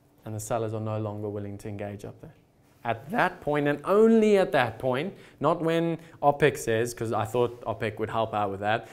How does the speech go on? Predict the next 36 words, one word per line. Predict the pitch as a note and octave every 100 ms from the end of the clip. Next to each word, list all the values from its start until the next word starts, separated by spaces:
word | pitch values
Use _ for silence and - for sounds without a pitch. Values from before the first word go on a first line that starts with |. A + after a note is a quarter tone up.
| -
not | C3 D#3+
when | D#3+ D3
the | D3
Fed | - D3+ D3
Reserve | C3 A#2+ C#3 A#2+
this | A#2
week | A#2+ A2+
hikes | A#2 A2+ -
rates | A2+ A2+ A2+
and | A2 G2+
goes | A2 G#2+
dovish, | G#2+ G2+ A2 - - _ _ _ _
not | C#3 F3
at | F3
any | F#3+ G3+
of | G3
those | F3+ F3+
points | F3 G3+ E3+ C3 E3+ - - _ _ _ _ _ _ -
until | C#3+ D3 D#3
the | D3+
buyers | C#3 D#3 E3+ F3
and | D#3+
sellers | D#3+ E3+ C3+
decide. | - B2 - D#3 - - _ _ _ _
And | - - - -
that's | - E3+ -
the |
key | - F#3+
takeaway | F3+ D3+ - A#2 A2
from | A2 B2
the | B2+
entire | C3+ C#3+ C#3 C#3
session | C3+ C#3+ - C#3
today. | A2 G#2 - _ _ _ _ _ _ _ _
It's | - A2
not | C3 E3 E3+ -